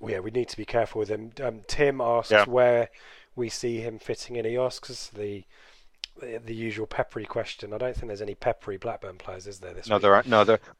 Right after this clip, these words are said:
Speaker 2: po-, no, no, no, not, not even Armstrong, 'cause Peppery tends to be a little bit, um, you know, they tend to be a, a, a, effervescent and flighty, and Armstrong, Armstrong isn't that. No, there's not. No, no, no, there's no Pepper.
Speaker 1: Not this week.
Speaker 2: No.
Speaker 1: But we,
Speaker 2: No.
Speaker 1: but do we think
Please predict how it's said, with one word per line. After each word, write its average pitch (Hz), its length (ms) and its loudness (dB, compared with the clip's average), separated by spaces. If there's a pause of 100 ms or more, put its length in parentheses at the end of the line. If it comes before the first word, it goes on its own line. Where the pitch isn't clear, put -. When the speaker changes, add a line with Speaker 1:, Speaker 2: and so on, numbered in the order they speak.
Speaker 2:
po-, - 180 8
no, 101 160 8
no, 107 180 4
no, 123 140 6
not, 120 200 6
not 127 240 6
even 110 180 2
Armstrong, 107 360 4
'cause 95 140 -10
Peppery 127 320 2
tends 107 260 -4
to - 80 -16
be 104 80 -2
a 101 60 2
little 101 200 -4
bit, 95 240 0
um, 92 280 4
you - 120 -8 (260)
know, 98 40 8
they 101 100 4
tend 104 200 2
to - 80 -12
be 101 120 2
a, 98 60 4
a, 117 460 -2 (260)
a, 127 180 6
effervescent 107 540 6
and 95 220 -4 (140)
flighty, 101 500 6
and 90 160 2 (100)
Armstrong, 101 380 4
Armstrong 104 380 6
isn't 90 180 0
that. 85 240 6 (320)
No, 107 80 10
there's 101 180 6
not. 113 180 -2
No, 92 220 8
no, 95 440 -4
no, 87 180 2
there's 104 180 -2
no 104 100 6
Pepper. 95 280 4
Speaker 1:
Not - 120 -8
this - 160 -12
week. 113 60 -4
Speaker 2:
No. 92 180 0 (200)
Speaker 1:
But 143 80 6
we, 151 100 4
Speaker 2:
No. 101 320 4
Speaker 1:
but 165 180 -2
do 165 100 -4
we 175 100 -2
think 165 220 -4